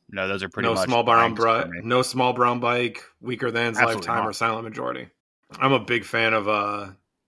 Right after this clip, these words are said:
Speaker 2: Small Brown Bike in Lifetime, at least. I don't think I know the Weaker Thans or the band Silent Majority. Clash Battle Guilt Pride is the third studio album and second official release on Bridge Nine Records from the Polar Bear Club.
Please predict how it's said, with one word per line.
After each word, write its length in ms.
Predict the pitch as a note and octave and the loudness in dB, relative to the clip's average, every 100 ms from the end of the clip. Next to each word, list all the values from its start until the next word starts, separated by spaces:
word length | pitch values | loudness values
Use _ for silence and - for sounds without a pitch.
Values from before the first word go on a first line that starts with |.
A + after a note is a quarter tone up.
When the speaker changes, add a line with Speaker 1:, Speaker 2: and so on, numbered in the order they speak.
| _ _ | _ _
Speaker 2:
Small 240 | - C3+ B2+ | -8 0 4
Brown 240 | A#2 A#2 | 4 4
Bike 220 | A2 A2+ | 4 2
in 160 | G#2+ G#2 | 2 -2
Lifetime, 500 | G#2 A2 A2 G#2 G2 | 2 2 2 -2 -2
at 100 | G#2+ | -2
least. 320 | A2 G#2+ - - _ - | -6 -8 -10 -16 _ -6
I 100 | A#2+ | -2
don't 240 | C3 C3+ - | 0 -2 -4
think 160 | C#3+ | -4
I 100 | C3 | -2
know 240 | A#2+ B2 B2 | 0 0 0
the 120 | A2+ | 0
Weaker 320 | G#2 A2+ A#2 | -2 -2 -2
Thans 340 | G#2+ A2 G#2+ F#2+ | -2 -2 -4 -8
or 460 | - A2+ A#2 F#2+ _ _ _ | -4 -2 -2 -4 _ _ _
the 100 | - | -12
band 420 | A2 A#2+ A2 A#2 G#2+ | -6 2 2 2 -2
Silent 380 | A#2 A2 G#2+ | -6 -6 -6
Majority. 560 | A#2 A#2 A#2 A#2+ B2 A#2+ _ _ _ _ - | -10 -8 -6 -6 -8 -12 _ _ _ _ -2
Clash 320 | - G3 F#3+ | 8 10 10
Battle 300 | E3 F3 E3+ | 8 8 8
Guilt 280 | D#3 E3+ D#3+ | 8 6 6
Pride 380 | E3 D#3 D3+ D3 | 8 10 10 8
is 200 | C#3 A#2 | 2 0
the 120 | C3 | -2
third 540 | - - E3+ F#3+ F#3 | -2 4 8 8 6
studio 480 | - - C3+ B2 A2+ | 2 2 4 6 6
album 480 | A2+ G#2+ A2 G#2+ A2 | 6 6 2 0 -6
and 200 | - A#2 A2 | -4 -4 -4
second 440 | - E3 D#3 E3+ | -2 0 0 0
official 560 | C3 - - E3 D#3 C3 | -2 -2 0 2 4 2
release 460 | A#2 A#2 A2+ G#2 | 2 2 0 0
on 400 | - A#2 A#2 A2+ | -2 0 0 0
Bridge 340 | G2 C3+ C3+ A#2+ | -2 0 0 2
Nine 240 | C3 B2 | 4 4
Records 480 | A#2 A#2 A#2 A#2 A#2 | 4 2 2 -4 -8
from 200 | - A2+ | -10 -8
the 60 | A#2 | -8
Polar 240 | - C3+ | -6 -6
Bear 160 | C3 C3+ | -4 -6
Club. 280 | - - | -6 -10